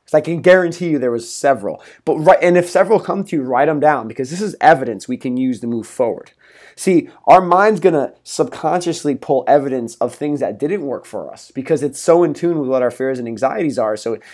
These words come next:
it's just gonna provide more of that. So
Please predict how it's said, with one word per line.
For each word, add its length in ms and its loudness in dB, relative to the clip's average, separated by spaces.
it's 100 -10
just 140 -10
gonna 120 -2
provide 480 4
more 320 2
of 220 0
that. 240 -8
So 400 6